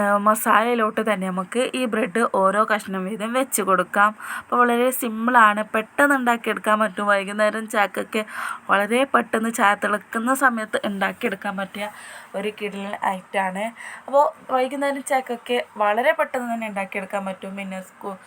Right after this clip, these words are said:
കുട്ടികൾക്ക് ലൻ-, ഏ, സ്നാക്ക് ബോക്സിൽ ഇട്ടുകൊടുക്കാൻ പറ്റും. വളരെ സിമ്പിളായിട്ടുള്ളൊരു സ്നാക്കാണ്. അപ്പോൾ മസ്റ്റ് ട്രൈ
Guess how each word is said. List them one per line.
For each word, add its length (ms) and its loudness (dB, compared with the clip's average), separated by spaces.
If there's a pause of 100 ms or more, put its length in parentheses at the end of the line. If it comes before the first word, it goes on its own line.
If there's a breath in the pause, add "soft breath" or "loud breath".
(320 loud breath)
കുട്ടികൾക്ക് 680 -6
ലൻ-, 320 -6
ഏ, 140 -8 (100)
സ്നാക്ക് 400 2
ബോക്സിൽ 480 -4 (160)
ഇട്ടുകൊടുക്കാൻ 520 -6
പറ്റും. 260 -10
വളരെ 340 -8 (440 loud breath)
സിമ്പിളായിട്ടുള്ളൊരു 840 -2
സ്നാക്കാണ്. 680 -8 (120)
അപ്പോൾ 180 -6
മസ്റ്റ് 560 -8
ട്രൈ 260 -6